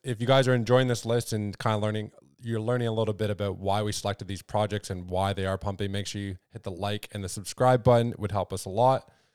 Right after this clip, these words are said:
The last one, I'm not sure if a lot of people know about this project or not. You know, it's, uh, a top one hundred project. I think it sits at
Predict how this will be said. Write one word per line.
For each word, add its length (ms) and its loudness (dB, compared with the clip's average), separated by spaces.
The 60 -4
last 320 4
one, 480 2
I'm 60 2
not 140 6
sure 80 4
if 60 2
a 40 2
lot 140 8
of 80 4
people 180 2
know 140 6
about 140 2
this 100 -4
project 320 -2
or 40 -10
not. 280 -6
You 80 -8
know, 160 0
it's, 200 -8
uh, 300 2
a 40 -2
top 360 0
one 140 2
hundred 180 2
project. 480 0
I 80 0
think 160 -2
it 20 -4
sits 220 -6
at 180 -4